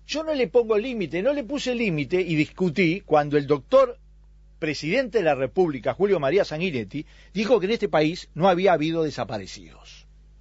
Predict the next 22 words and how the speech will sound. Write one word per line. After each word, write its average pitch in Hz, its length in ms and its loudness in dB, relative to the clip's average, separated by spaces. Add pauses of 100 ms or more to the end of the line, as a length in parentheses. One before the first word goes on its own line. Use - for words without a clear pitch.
(300)
¿Ah? 226 180 2 (540)
Dijo 220 480 0
eso. - 320 0 (680)
Y 165 140 -2
yo 226 160 2
quiero 277 240 4
decir 170 460 -2 (400)
que 156 340 -2
yo 180 240 2
no 320 100 4
le 226 120 4
puse 214 340 -2
límites 151 720 -4
a 139 80 2
todos 254 320 2
aquellos 185 420 -2
dirigentes 170 480 0
de 151 40 -2
los 127 100 0
partidos 139 380 0
tradicionales 123 920 -4 (840)
que 208 280 4